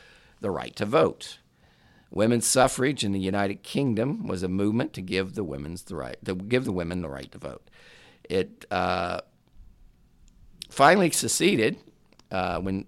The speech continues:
uh, and two laws were passed in nineteen eighteen and, and then finally, uh, for some women in nineteen eighteen and for every woman in nineteen twenty-eight.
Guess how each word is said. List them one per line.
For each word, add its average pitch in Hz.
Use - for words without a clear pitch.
uh, 85
and 95
two 156
laws 95
were 90
passed 82
in 80
nineteen 98
eighteen 98
and, 80
and 78
then 82
finally, 95
uh, 90
for 90
some 117
women 80
in 78
nineteen 80
eighteen 78
and 92
for 92
every 98
woman 73
in 71
nineteen 78
twenty-eight. 71